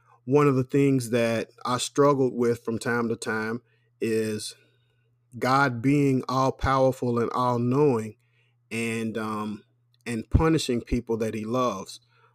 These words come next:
uh, sometimes for generations, um, uh, of punishment for things that people did. Put, s-,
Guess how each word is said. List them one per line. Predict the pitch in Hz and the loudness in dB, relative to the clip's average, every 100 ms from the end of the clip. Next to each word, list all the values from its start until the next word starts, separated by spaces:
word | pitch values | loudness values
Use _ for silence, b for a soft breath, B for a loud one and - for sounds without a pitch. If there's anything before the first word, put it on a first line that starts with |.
| - | -10
uh, | |
sometimes | - 156 160 151 135 131 127 | -2 2 2 2 2 2 0
for | - 107 | -2 -8
generations, | 104 131 135 120 131 131 - 90 - - _ _ _ _ _ - | -2 0 2 2 2 0 -4 -10 -14 -18 _ _ _ _ _ -10
um, | 95 - - - _ _ _ _ _ _ - | -8 -8 -12 -18 _ _ _ _ _ _ -10
uh, | 85 90 | -8 -6
of | - 113 - | -6 -6 0
punishment | - 135 123 110 107 92 | 2 2 0 -2 -4 -8
for | - 113 | -6 -8
things | - 131 127 120 110 | -2 0 0 0 -2
that | 113 101 | -4 -4
people | - 139 127 | -4 -2 -2
did. | 117 127 127 120 113 104 107 117 | -2 0 2 0 -4 -12 -14 -12
Put, | - 160 | -6 -6
s-, | - | -6